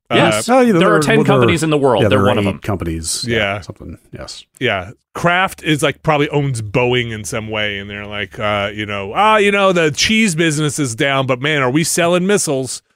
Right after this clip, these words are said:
Speaker 2: Mm-hmm.
Speaker 1: Um,
Speaker 3: You know, in the, in the coming corpo wars, if we have to pick a benefactor with whom to align.
Speaker 1: Uh-huh. Kraft?
Speaker 3: Kra-, Kraft Heinz, if you're listening, if you wanna pick up a podcast on the cheap,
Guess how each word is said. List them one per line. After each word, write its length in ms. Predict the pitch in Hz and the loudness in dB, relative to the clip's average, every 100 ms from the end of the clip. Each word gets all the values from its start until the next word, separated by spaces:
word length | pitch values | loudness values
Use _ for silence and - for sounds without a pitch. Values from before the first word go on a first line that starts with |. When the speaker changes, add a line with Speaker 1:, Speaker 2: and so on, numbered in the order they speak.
| - | -10
Speaker 2:
Mm-hmm. 280 | 117 117 147 | -6 -2 0
Speaker 1:
Um, 320 | 120 113 107 | 2 2 0
Speaker 3:
You 60 | 110 | -2
know, 160 | 113 | 0
in 80 | 110 | 2
the, 80 | 110 | 2
in 100 | 113 | 2
the 80 | 113 | 2
coming 240 | 127 113 | 2 2
corpo 320 | 123 117 123 | 4 4 4
wars, 360 | 107 104 107 101 | 4 6 4 4
if 100 | 101 | 2
we 80 | 113 | 2
have 140 | 107 | 2
to 80 | - | 0
pick 400 | 110 107 95 - - - | -2 -2 -2 -8 -12 -14
a 60 | - | -6
benefactor 580 | 107 98 110 98 95 101 | -4 0 0 0 0 -2
with 160 | 98 | -2
whom 200 | 101 104 101 | 0 0 0
to 120 | 110 | 0
align. 580 | 92 101 98 101 90 92 | 0 0 0 0 -2 -4
Speaker 1:
Uh-huh. 420 | 113 120 131 156 - | -2 0 0 -4 -2
Kraft? 440 | 160 202 349 - | 0 0 -2 -4
Speaker 3:
Kra-, 220 | - 135 - - | -4 -4 -6 -4
Kraft 260 | 127 123 | -2 2
Heinz, 380 | 139 131 123 117 | 4 4 6 4
if 80 | 107 | 2
you're 100 | 120 | 4
listening, 380 | 113 107 107 107 | 4 4 4 4
if 140 | 98 | 2
you 120 | 113 104 | 0 2
wanna 160 | 104 | 2
pick 160 | 98 117 | 2 0
up 120 | 104 | 0
a 60 | - | 0
podcast 520 | 107 101 120 104 - | 0 2 2 2 2
on 120 | 104 | 0
the 60 | 92 | 0
cheap, 280 | - 90 | -2 -4